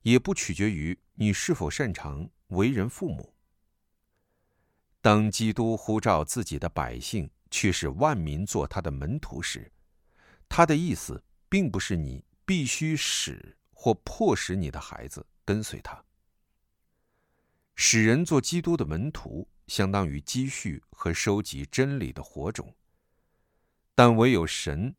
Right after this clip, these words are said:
才能做工，将火点燃。因此，你要更加寻求那位至高的、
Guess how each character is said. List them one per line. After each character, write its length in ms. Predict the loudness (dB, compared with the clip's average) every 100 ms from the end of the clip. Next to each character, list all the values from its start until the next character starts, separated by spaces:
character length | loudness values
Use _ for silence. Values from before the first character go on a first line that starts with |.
| _
才 220 | -4 -2
能 140 | -2
做 220 | -4 -4 -4
工， 260 | -4 -6 -6 _ _
将 300 | 0 0 -2
火 240 | -6 -6
点 260 | -6 -8 -8
燃。 280 | -10 -12 -14 _ _ _ _ _ _ _ _ _ _ _ _ _ _
因 200 | 0 0
此， 360 | -4 -8 -10 _ _ _ _
你 140 | 4
要 160 | 4 4
更 280 | 2 2 2
加 220 | 2 2
寻 300 | 0 -2 -2
求 180 | -2 -2
那 140 | -2
位 160 | -4 -6
至 240 | -4 -4
高 320 | 2 2 2
的、 200 | -4 -10